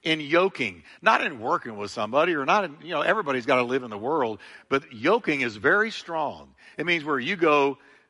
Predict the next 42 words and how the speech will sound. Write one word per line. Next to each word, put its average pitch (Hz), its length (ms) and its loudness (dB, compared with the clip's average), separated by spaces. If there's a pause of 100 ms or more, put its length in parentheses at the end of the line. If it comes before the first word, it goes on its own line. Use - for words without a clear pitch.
they 151 200 4
go. 92 440 0
Where 123 120 0
they 147 200 4
go, 123 420 4
you 170 180 -2
go. 104 280 0 (160)
What 120 140 -2
they 170 180 4
eat, 135 340 0
you 175 240 -2
eat. 101 200 -4 (120)
What 131 140 -4
they 185 160 4
believe, 147 440 0
you 185 220 -2
believe. 101 560 -2 (920)
Yoking 180 440 2
is 131 160 2
way 185 320 2
stronger 220 480 2
than 151 140 -8
just 160 160 -4
kinda 151 320 4 (260)
hanging 160 480 2
with 104 140 -8
somebody 107 680 0 (300)
or 143 100 4
having 208 500 4
to 190 80 -4
be 190 160 0
around 180 440 4
them 151 160 2
because 160 280 -2
you 180 120 -6
live 170 200 2
in 165 60 -4
a 160 60 -2
world 175 420 0 (140)
full 156 200 0
of 139 80 -2
people. 107 440 -10